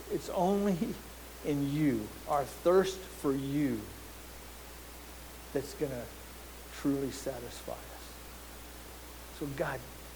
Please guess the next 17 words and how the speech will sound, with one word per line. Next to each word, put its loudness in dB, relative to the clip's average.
would 6
you 4
help 2
us 2
tonight 0
to 0
recognize 2
the 2
things 0
that 2
we're -4
seeking 2
as -4
counterfeits, 0
and -2
instead, 4
oh 4